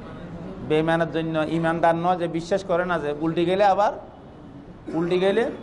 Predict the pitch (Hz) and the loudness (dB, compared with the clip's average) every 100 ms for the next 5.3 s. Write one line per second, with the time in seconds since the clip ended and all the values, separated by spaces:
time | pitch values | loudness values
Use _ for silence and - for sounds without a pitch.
0 | - - - - - - 147 170 180 180 | -14 -16 -16 -16 -18 -12 -6 -2 0 4
1 | 185 180 190 180 180 185 160 131 165 175 | 2 2 0 2 2 2 0 0 -2 0
2 | 175 185 190 170 175 165 156 170 170 175 | 2 2 0 2 2 0 0 0 0 0
3 | 175 165 175 170 170 165 180 170 180 208 | 0 0 -2 2 0 2 0 4 4 4
4 | 190 185 175 180 175 175 175 170 170 175 | 2 -4 -2 -4 -4 -4 -4 -4 -4 -4
5 | 180 190 - | -4 -4 -2